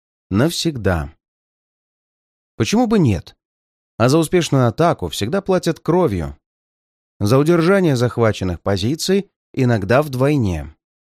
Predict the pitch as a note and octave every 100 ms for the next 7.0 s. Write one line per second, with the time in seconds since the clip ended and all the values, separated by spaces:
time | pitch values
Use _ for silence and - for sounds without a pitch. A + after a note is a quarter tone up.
0 | _ _ _ _ _ _ _ - D3 G3
1 | F3+ D3 C#3+ - C3+ D#3+ D#3 - B2 -
2 | G3 C#3+ - F#2+ C3 B2 - F2 F#2+ G#2
3 | G2 F#2+ F#2+ D3 F3+ G#2+ D2+ _ _ _
4 | - C#3+ - D#3 C#3+ A2 G#2+ G2 B2+ B2+
5 | G#2+ - G2+ - C3 C3+ - F#2 E2+ A#2
6 | A#2+ B2+ A#2+ - G2+ F#2+ B2+ C#3 G2 D#2